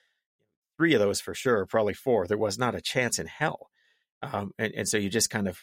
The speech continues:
put on, you know, a brave face and, and do the good fight, and you just try to make sure they don't bring you down and you don't allocate too many resources to it.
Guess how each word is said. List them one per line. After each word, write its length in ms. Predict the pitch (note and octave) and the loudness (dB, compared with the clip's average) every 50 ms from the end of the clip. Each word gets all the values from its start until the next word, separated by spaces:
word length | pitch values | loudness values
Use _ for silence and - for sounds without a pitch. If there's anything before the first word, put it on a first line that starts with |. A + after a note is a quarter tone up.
| _ _ _ _ _ _ _ _ _ _ _ _ _ _ _ | _ _ _ _ _ _ _ _ _ _ _ _ _ _ _
put 100 | - C3+ | 2 2
on, 300 | A#2 A2 G2 F2+ F2+ F#2 - - - | 4 2 0 -2 -4 -6 -10 -14 -12
you 100 | G2+ F2 | -8 -6
know, 160 | E2 E2+ F#2 G#2 - | -6 -6 -8 -10 -12
a 60 | G2 | -4
brave 280 | - A2 G#2 F#2+ F#2+ - | 0 2 2 2 2 2
face 320 | - A2+ G#2 G2+ F#2 - | 2 2 2 2 2 -2
and, 280 | F#2 E2+ E2+ E2+ E2 - _ | -4 -6 -10 -12 -16 -16 _
and 180 | F2+ E2+ E2 E2 _ | -14 -14 -14 -16 _
do 100 | - A2 | -8 -6
the 80 | G2 F#2+ | -6 -4
good 200 | G2 G#2 F#2 E2 | -4 -6 -6 -6
fight, 440 | - - - A2+ A2+ G#2 F#2 F#2+ G#2 | -4 0 2 2 2 2 0 -4 -8
and 80 | F#2+ | -12
you 80 | E2+ F2 | -16 -14
just 180 | F2+ G2 - - | -12 -12 -8 -6
try 120 | G2+ F#2+ | -4 -4
to 60 | F#2 | -4
make 160 | F2+ F#2 F#2 | -6 -6 -8
sure 140 | - - G#2 F#2+ | -6 -6 -4 -2
they 100 | F#2+ F#2+ | -2 -2
don't 200 | G2 F#2 F2 - | -4 -4 -6 -6
bring 160 | F#2+ F#2+ F2+ | -6 -6 -6
you 100 | E2+ F2 | -6 -4
down 280 | - G2+ G#2+ A2 A2 G2+ | -4 -4 -2 -2 -2 -4
and 100 | F2+ F2+ | -4 -6
you 60 | F2+ | -4
don't 200 | G2 F#2+ F#2+ F#2+ | -4 -4 -4 -2
allocate 320 | F#2+ F#2 F2+ - F#2+ F2+ | -4 -4 -4 -6 -10 -12
too 100 | - - | -12 -14
many 140 | F#2+ E2+ E2+ | -14 -14 -10
resources 560 | F2+ A2+ D3 - - - E2+ - - - - - | -8 -4 -4 -4 -4 -4 -6 -8 -6 -6 -6 -8
to 160 | - E2+ E2+ | -8 -12 -16
it. 80 | E2+ | -18